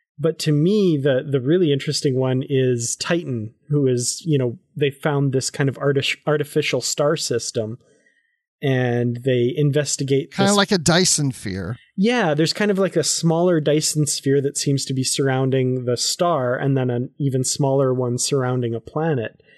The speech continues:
Speaker 1: And they're kind of seemingly invited in. There's this opening that opens up, and they take a shuttle with an away team. Um, and they go down to the planet, and they meet somebody who looks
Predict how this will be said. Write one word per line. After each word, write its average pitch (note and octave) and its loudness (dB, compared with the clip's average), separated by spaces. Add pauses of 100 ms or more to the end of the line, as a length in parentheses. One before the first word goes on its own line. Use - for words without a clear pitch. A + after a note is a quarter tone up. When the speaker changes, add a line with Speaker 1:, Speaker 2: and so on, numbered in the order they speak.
(360)
Speaker 1:
And C3 0
they're C3 2
kind A#3 -2
of G3 0
seemingly F#3+ 2
invited C#3 2
in. C#3 0
There's A2+ -4
this - -6
opening C#3 0
that B2 0
opens B2 -2
up, C3+ -2
and - -12
they A#2 -10
take - -6
a - -10
shuttle C#3+ 0
with A#2+ -4
an A#2+ -4
away C#3+ 2
team. C3 0 (580)
Um, A#2 -2 (300)
and C3 0 (100)
they C3+ 0
go C#3+ 2
down C3+ 0
to - -12
the B2+ -8
planet, D3+ 0 (120)
and C#3+ 2
they C3+ 2
meet C#3+ 0 (200)
somebody C#3+ 0
who D3 0
looks D3+ -2